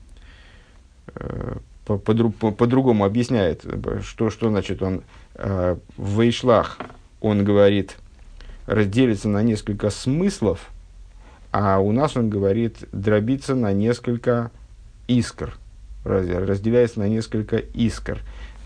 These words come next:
Э, в чём разница принципиальная? Когда он говорит, расходится на несколько, разбегается на несколько смыслов, слова Торы подразумевают несколько смыслов, то он переходит к тому, на что приводится пример. А когда он говорит, дробится на несколько искр, то он продолжает говорить,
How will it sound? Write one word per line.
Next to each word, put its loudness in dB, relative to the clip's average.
Э, -4
в -16
чём 2
разница 0
принципиальная? -4
Когда 0
он 0
говорит, 2
расходится -2
на -2
несколько, -4
разбегается -2
на -2
несколько -4
смыслов, -4
слова -2
Торы -2
подразумевают -2
несколько -4
смыслов, -4
то -4
он 0
переходит -2
к -16
тому, -2
на -2
что -4
приводится -2
пример. -4
А -4
когда 0
он 2
говорит, 2
дробится 0
на 0
несколько -2
искр, -2
то -4
он 0
продолжает 0
говорить, 0